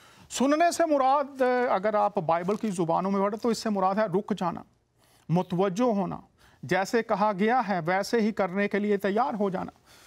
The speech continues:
تو پہلے ہم نے دیکھا نظر کر، پھر ہے کان لگا۔ نظر سے آپ دیکھتے ہیں اور کان سے جب آپ سنتے ہیں ایک آواز تو پھر اس کو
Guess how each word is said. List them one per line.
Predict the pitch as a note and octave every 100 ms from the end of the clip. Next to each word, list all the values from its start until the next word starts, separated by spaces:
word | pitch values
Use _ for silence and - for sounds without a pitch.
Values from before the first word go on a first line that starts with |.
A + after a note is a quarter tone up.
| - _
تو | D4 F4 F4 - _ _ _ _ _ _ _ _ _
پہلے | G3 A#3 D4
ہم | C#4+
نے | C#4
دیکھا | C4+ D4 D4+
نظر | G3+ B3+ E4+ F4+
کر، | D#4 A3 - _ _ _ _ -
پھر | G#3 C4+
ہے | A3 D#4+ - - _ _
کان | - A3+ C4+ C#4+
لگا۔ | C#4 C4+ C4 B3 F3 - _ _ _ _ _ _ _ _ _ _ -
نظر | F3+ A3 D4
سے | D4+ - D#4+ D#4+
آپ | G#3+ B3+ - B4
دیکھتے | D3 A3 G#3 G#3 D#4+
ہیں | D#4+ G#3 E3 _ _ _ _ _
اور | - F#3+
کان | G3+ G3+ A3+ C#4+
سے | C4+
جب | B3+ A3+ A3
آپ | A3 -
سنتے | G3+ F#3+ F#3+ D4
ہیں | B3+ B3+
ایک | A#3+
آواز | G3 F#3 G#3 A#3
تو | A#3
پھر | - A#3+
اس | -
کو | - A3+